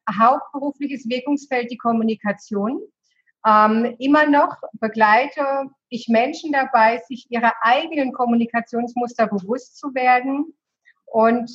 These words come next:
ähm, an der einen oder anderen Stelle eine, vielleicht eine neue Entscheidung zu treffen, wie sie die Kommunikation nutzen möchten.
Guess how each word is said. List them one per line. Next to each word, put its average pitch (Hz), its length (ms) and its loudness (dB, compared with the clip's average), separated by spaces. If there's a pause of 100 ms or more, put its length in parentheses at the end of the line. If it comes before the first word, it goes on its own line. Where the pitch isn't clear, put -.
(140)
ähm, 220 640 2 (680)
an 233 120 2
der 226 160 4
einen 254 160 2
oder 294 200 0
anderen 254 300 -2
Stelle 247 480 -4
eine, 220 360 -4 (100)
vielleicht 240 320 0
eine 240 180 0
neue 233 280 2
Entscheidung 240 520 2
zu 254 140 -16
treffen, 233 400 -4
wie 233 140 -6
sie 247 100 -10
die 233 100 -6
Kommunikation 226 680 -2
nutzen 214 360 -2
möchten. 180 500 -10